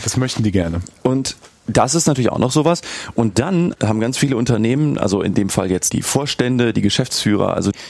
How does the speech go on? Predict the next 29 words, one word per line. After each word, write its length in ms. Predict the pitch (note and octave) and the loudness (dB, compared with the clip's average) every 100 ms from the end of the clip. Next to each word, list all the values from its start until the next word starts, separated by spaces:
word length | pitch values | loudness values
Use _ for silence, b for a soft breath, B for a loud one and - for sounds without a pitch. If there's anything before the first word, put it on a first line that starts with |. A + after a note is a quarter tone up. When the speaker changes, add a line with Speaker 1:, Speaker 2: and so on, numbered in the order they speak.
| - | -4
Speaker 2:
die 60 | |
Geschäftsleitung 760 | F#2+ - G2+ - G#2 C#3+ - G2+ | -2 0 -2 0 0 0 0 0
hat 140 | G2+ | 0
auch 160 | - G2+ | 0 0
ein 60 | A2 | 0
total 320 | G#2+ A2+ - | 0 0 0
eigenes 360 | - B2 A#2+ | -2 0 0
Interesse 360 | G#2+ - D#3 A#2+ | 0 0 0 0
daran, 260 | G#2+ G2+ G#2+ | 0 0 0
sich 140 | G2 | 0
darum 240 | F#2 G#2+ G#2 | 2 0 0
zu 100 | G2+ | 0
kümmern, 380 | - G2 A2 C3+ B B B | 0 2 0 -2 B B B
weil 160 | G#2+ | 0
die 100 | G2+ | 2
Geschäftsführer 840 | G#2 - B2+ - - A2+ A#2 A#2 A2+ B B - | 0 0 -2 -2 0 2 2 0 -2 B B -2
nicht 400 | G#2+ G#2+ - - | 0 0 -4 -2
persönlich 440 | G#2 G2+ E3 G2+ | 0 2 2 2
haften 280 | D#3+ - G2+ | 0 0 0
wollen. 320 | F2 D2+ D2 - - - | 0 -2 -4 -8 -8 -4
Speaker 1:
Also 140 | G2 | -2
ich 160 | - - | 0 0
würde 120 | C#3 | 0
das 100 | - | 0
ja 80 | D3 | -2
total 340 | B2+ - B2 | -2 -2 0
gerne 240 | A#2+ C3+ A2+ | 0 0 2
machen. 300 | F#2 G2 F2+ b b b b _ _ _ _ _ _ - | 2 0 -2 b b b b _ _ _ _ _ _ -6
Speaker 2:
Haften? 320 | B2 - F2 | -6 -2 -4